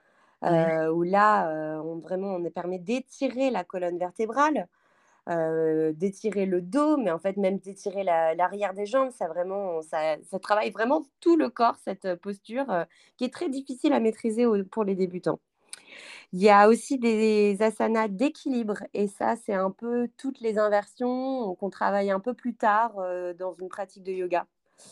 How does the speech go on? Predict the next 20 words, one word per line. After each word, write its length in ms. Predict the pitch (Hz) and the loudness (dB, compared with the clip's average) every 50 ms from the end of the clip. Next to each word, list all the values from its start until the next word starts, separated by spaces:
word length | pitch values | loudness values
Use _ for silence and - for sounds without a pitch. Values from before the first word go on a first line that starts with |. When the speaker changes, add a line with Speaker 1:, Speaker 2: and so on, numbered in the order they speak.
| - _ - | -20 _ -4
Speaker 1:
Mm. 120 | 170 175 180 - _ _ | -4 -4 -4 -4 _ _
Speaker 2:
Donc, 300 | 196 208 214 220 202 - | -2 0 0 0 0 0
en 100 | 226 220 | 0 -2
tout 140 | 214 - 226 | -2 -4 -6
cas, 180 | 202 254 254 262 | -2 2 2 2
moi, 220 | 247 233 233 233 | 4 2 0 0
c'est, 420 | 233 - - 220 208 196 190 190 190 - | -2 -4 -2 -2 0 0 0 -2 -2 -2
ça, 100 | 247 247 | -2 0
c'est 120 | - 269 | 0 0
mes 160 | 262 254 247 226 - | 2 2 0 -2 -6
principaux 1080 | - - - 330 330 320 - 320 320 - 311 302 302 294 294 285 285 285 277 277 269 269 240 208 208 - - | -6 -2 0 0 0 0 -2 -4 -2 0 0 0 2 2 -2 -2 -2 -2 -2 -2 -2 -4 -8 -14 -20 -20 -20
différents 480 | 190 196 247 254 - 294 269 254 269 254 | -18 -16 -16 -2 0 0 2 2 0 0
asanas 640 | 262 262 - - 254 254 254 254 262 277 285 285 | -2 -2 -2 -2 -2 0 0 0 0 0 0 -2
et 60 | 269 220 | -4 -6
différents 540 | 196 220 226 - 254 247 240 240 240 240 | -8 -12 -8 -6 -4 -4 -2 -2 -4 -4
bienfaits 600 | 233 208 190 196 233 254 269 262 - 262 262 269 | -4 -6 -4 -2 0 0 0 -2 -4 -6 -6 -6
de 100 | 233 220 | -6 -8
chaque 300 | 208 - - 220 208 - | -8 -6 -8 -8 -6 -6
asana. 300 | 196 - - 160 139 - - _ _ _ _ _ _ _ _ _ _ _ _ | -10 -10 -8 -8 -8 -8 -10 _ _ _ _ _ _ _ _ _ _ _ _
Speaker 1:
D'accord. 460 | 202 190 220 233 233 - - - 160 | -2 0 0 0 -2 -4 -6 -8 -8